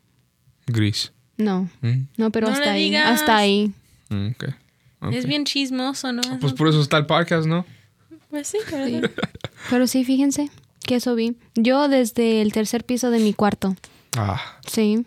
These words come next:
Speaker 1: ¿Y qué estabas viendo, el sol o qué?
Speaker 2: Sí, nada más ahí contemplando a ver qué, a ver qué veía. Yo soy como la cámara,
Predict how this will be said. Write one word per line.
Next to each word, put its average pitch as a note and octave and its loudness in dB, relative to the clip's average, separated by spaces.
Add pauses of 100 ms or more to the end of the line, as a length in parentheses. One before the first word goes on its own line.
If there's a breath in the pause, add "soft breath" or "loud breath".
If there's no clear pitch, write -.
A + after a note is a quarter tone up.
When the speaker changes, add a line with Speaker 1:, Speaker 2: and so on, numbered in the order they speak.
(240)
Speaker 1:
¿Y G#2+ -4
qué A#2 -4
estabas A#2 2
viendo, A2+ 2
el G2+ 0
sol A#2+ 0
o A2+ -2
qué? - -2 (220)
Speaker 2:
Sí, E4 0
nada F4 4
más E4 2
ahí D4+ 4
contemplando A#3 2
a A3 2
ver A3 0
qué, G#3+ -4 (300)
a A#3+ 0
ver A#3+ 0
qué A#3+ -2
veía. G3+ 0
Yo A#3 2
soy C4+ 0
como B3+ 2
la G3+ 2
cámara, F#3+ -4